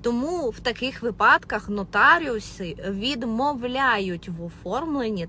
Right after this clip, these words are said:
таких заповітів або взагалі завіренні будь-якого договору. Купівлі, продажу майна в тому числі, тому що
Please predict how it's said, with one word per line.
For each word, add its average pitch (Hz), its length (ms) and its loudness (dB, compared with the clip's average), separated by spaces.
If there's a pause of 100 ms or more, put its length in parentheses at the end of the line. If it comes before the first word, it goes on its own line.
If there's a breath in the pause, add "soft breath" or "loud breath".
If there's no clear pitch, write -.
таких 175 440 -8 (160)
заповітів 185 800 -8
або 190 420 -6
взагалі 214 520 -4
завіренні 233 760 -4
будь-якого 220 800 -4
договору. 185 680 -4 (380 loud breath)
Купівлі, 359 520 4
продажу 247 720 0
майна 202 560 2
в 202 100 -8
тому 208 340 -4
числі, 196 560 -6
тому 214 280 -2
що 220 320 -4